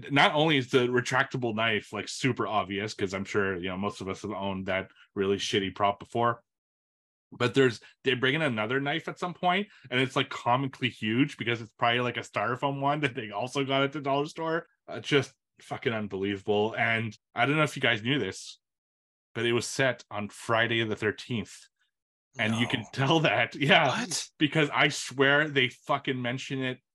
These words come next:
Speaker 1: every
Speaker 2: <laughs>
Speaker 1: goddamn two <laughs> minutes in the film. It is the weirdest thing. It's just,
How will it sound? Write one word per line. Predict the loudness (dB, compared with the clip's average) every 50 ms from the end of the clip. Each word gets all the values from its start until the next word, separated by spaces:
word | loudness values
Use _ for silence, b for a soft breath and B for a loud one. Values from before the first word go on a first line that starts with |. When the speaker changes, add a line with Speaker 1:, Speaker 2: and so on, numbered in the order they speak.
| -6 -2
Speaker 1:
every | 2 2 2 2 0 -2 -4 -4
Speaker 2:
<laughs> | -2
Speaker 1:
goddamn | 0 2 2 2 0 0 0 0 0 0 -2
two | -6 -6 -6 -4 -6 -6
<laughs> | -6 -6
minutes | -6 -6 -6 -8 -10 -10 -10 -8 -8
in | -4 0
the | 2 0 0
film. | 2 0 2 4 4 2 0 -8 B B B -14 -2 0
It | 0 0
is | 0 -2
the | -2 -2 -2
weirdest | -2 -4 -2 0 0 0 0 -2 -4 -4 -4
thing. | -4 -4 -4 -4 -8
It's | -8 -4 -2
just, | -2 -2 -2 -6